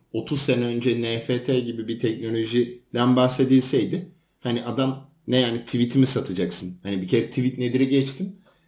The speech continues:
Herhangi bir internetteki nesnenin satılabilir olması fikri çok uzakta ama şu an N F T müzeleri falan kuruluyor. Yani biraz bu tarihsel alandan bağımsız değil. Yani mesela bugün, e, YouTuber olma diye bir meslek var.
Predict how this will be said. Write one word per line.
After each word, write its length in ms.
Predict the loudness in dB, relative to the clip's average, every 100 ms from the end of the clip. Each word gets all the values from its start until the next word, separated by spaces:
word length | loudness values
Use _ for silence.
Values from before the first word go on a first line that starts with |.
| _
Herhangi 500 | -4 0 0 0 -2
bir 240 | -4 -4
internetteki 720 | -4 -2 -2 -4 -6 -6 -4 -2
nesnenin 420 | -2 -4 -4 -4
satılabilir 640 | -4 -8 -2 0 0 2
olması 680 | 2 0 -2 -2 -2 -2 -8 _ _
fikri 320 | -12 -8 -8
çok 220 | -6 -4
uzakta 360 | -2 -4 -4 -2
ama 120 | -2
şu 140 | 0
an 140 | 0 2
N 140 | 2
F 180 | 0 0
T 140 | 2
müzeleri 440 | 2 4 2 2 -2
falan 320 | -2 -2 -2
kuruluyor. 300 | 0 0 2
Yani 120 | 2
biraz 280 | 2 0 -2 -10 _ _ _ _
bu 160 | -2 0
tarihsel 440 | 0 0 2 2
alandan 380 | 0 0 -4 -4
bağımsız 460 | -4 -4 -2 -2
değil. 180 | 0 -2
Yani 180 | -2 -4
mesela 300 | -2 -2 -4
bugün, 360 | -2 -4 -4 -10 _ _ _ _ _ _ _ _ _ _
e, 300 | -8 -6 -8 -12 -20 _ _ _ _
YouTuber 440 | 4 4 4 0 0
olma 300 | 0 0 0
diye 160 | -2
bir 40 | 0
meslek 480 | -2 -2 -2 -2
var. 140 | -4